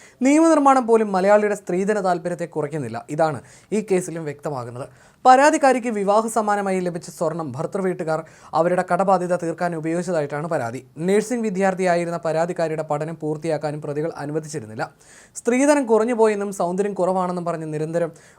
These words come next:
മാനസികമായും ശാരീരികമായും പീഡിപ്പിച്ചതായും പരാതിയിൽ പറയുന്നു. രണ്ടായിരത്തി ഇരുപത്തിമൂന്ന് ഏപ്രിലാണ് ആലംകോട് സ്വദേശിയായ യുവതിയും കല്ലമ്പലം സ്വദേശിയായ യുവാവും വിവാഹിതരാകുന്നത്. നഴ്സിംഗ് പഠനകാലത്താണ് യുവാവുമായി വിവാഹം നടക്കുന്നത്. യുവാവിന് വിദേശത്തായിരുന്നു ജോലി.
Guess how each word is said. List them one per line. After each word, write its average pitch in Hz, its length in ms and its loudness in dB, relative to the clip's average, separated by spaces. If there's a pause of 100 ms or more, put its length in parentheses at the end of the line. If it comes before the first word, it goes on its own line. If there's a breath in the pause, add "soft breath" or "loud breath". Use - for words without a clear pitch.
മാനസികമായും 170 640 -2
ശാരീരികമായും 165 720 -2
പീഡിപ്പിച്ചതായും 160 680 -4
പരാതിയിൽ 147 420 -4
പറയുന്നു. 131 400 -8 (360 soft breath)
രണ്ടായിരത്തി 262 420 4
ഇരുപത്തിമൂന്ന് 220 580 0
ഏപ്രിലാണ് 170 560 -4 (100)
ആലംകോട് 180 420 0
സ്വദേശിയായ 160 480 -2
യുവതിയും 156 440 -4 (100)
കല്ലമ്പലം 170 360 0
സ്വദേശിയായ 151 460 -4
യുവാവും 143 400 -4
വിവാഹിതരാകുന്നത്. 139 840 -4 (440 loud breath)
നഴ്സിംഗ് 254 380 4
പഠനകാലത്താണ് 196 680 4
യുവാവുമായി 165 500 0
വിവാഹം 151 360 -2
നടക്കുന്നത്. 117 480 -10
യുവാവിന് 175 360 2
വിദേശത്തായിരുന്നു 160 680 -2
ജോലി. 127 320 -6